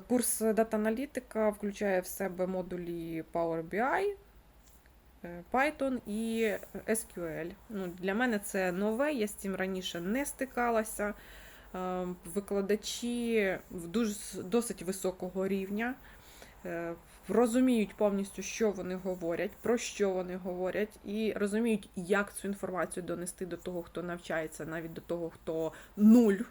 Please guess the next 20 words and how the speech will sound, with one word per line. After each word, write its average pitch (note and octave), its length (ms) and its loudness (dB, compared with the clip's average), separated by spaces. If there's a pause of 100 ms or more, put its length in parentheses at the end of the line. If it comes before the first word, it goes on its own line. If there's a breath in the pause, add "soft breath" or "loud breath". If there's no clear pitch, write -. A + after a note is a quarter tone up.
(160)
у G#3 160 -2
ці, G#3+ 280 -2
у G#3+ 160 -2
цьому. A3 460 -4 (1200 loud breath)
Е, F#3 460 0
саме B3+ 240 6
головне G3+ 600 2 (360)
не A#3+ 160 6
лякатися, C#4+ 720 2 (640 loud breath)
задавати A3 480 4
питання, B3 640 2
і G#3 220 -4
можна G3 580 0
отримувати F#3 640 2
відповідь G#3 600 -2
на G#3 320 4
всі A#3+ 460 4
питання, B3 760 2
які G3+ 420 -2
постають. F3 840 -8